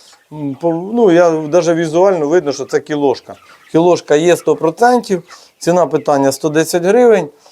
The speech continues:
Ну і що ми робимо? От сто десять гривень курча ми взяли, і я закладаю в них по п'ять кілограм. Для того, щоб у мене вже тушка була не менше трьох кілограм середня за період убою. Так, то ми будемо десь різати їх після сорок п'ятого дня, там під п'ятдесятий.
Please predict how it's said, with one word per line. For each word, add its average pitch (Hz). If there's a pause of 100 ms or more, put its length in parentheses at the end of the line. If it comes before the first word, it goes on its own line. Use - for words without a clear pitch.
(200)
Ну 254
і 214
що 214
ми 196
робимо? 120
От 180
сто -
десять 208
гривень 196
курча 190
ми 196
взяли, 233 (420)
і 247
я 226
закладаю 202
в 175
них 196
по 160
п'ять 170
кілограм. 139
Для 160
того, 214
щоб 175
у 165
мене 170
вже 165
тушка 175
була 165 (420)
не 180
менше 180
трьох 165
кілограм 170
середня 151
за 135
період 143 (340)
убою. 135
Так, 185
то 165
ми 175
будемо 165
десь 151
різати 170
їх 143
після 175
сорок 156
п'ятого 165
дня, 220
там 156
під 156
п'ятдесятий. 143